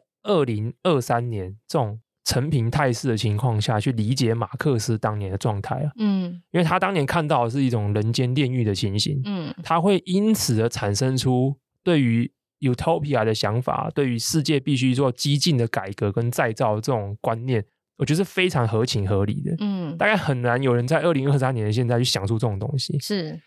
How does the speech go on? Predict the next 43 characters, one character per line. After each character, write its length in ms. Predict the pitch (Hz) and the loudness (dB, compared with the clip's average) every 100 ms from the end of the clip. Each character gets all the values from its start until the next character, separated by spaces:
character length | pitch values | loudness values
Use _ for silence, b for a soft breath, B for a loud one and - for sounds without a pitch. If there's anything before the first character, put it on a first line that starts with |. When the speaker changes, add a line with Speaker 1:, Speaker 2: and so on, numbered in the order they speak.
| _ _ - | _ _ -2
Speaker 1:
那 120 | 180 | 0
一 40 | |
本 120 | 190 139 | 2 2
书 120 | 151 | 2
的 80 | 143 | 2
序 140 | 143 | 0
章 240 | 139 135 135 | 0 2 2
想 160 | 113 | 0
到 60 | 110 | 0
这 80 | 123 | 2
个 40 | |
东 100 | 120 | 2
西 60 | 120 | 2
说， 280 | 117 110 180 | 0 0 -2
社 180 | - 190 | 0 2
会 120 | 175 | 2
福 100 | 139 | 2
利 80 | 135 | 2
政 120 | 151 | 2
策 120 | 147 | 2
这 100 | 131 | 2
件 140 | 131 131 | 0 0
事 120 | 139 | 0
情 220 | 117 98 | 0 -2
都 200 | - 131 | 0 0
是 220 | 127 147 | 2 2
人 180 | 113 110 | 2 0
类 140 | 127 135 | 0 2
在 120 | 135 | 0
遭 200 | 120 113 | 2 2
遇 100 | 123 | 2
这 120 | 117 | 0
种 200 | 113 98 | 0 -2
巨 180 | 98 156 | 0 0
大 200 | 131 120 | 2 0
危 180 | 101 98 | 0 -2
机 160 | 104 110 | 0 0
跟 100 | 113 | 0
冲 240 | 110 113 | 0 -2
击 180 | 110 101 | -2 -4
的 100 | 95 | -4
时 220 | 95 101 | -4 -2
候， 300 | 98 107 98 | 0 0 -2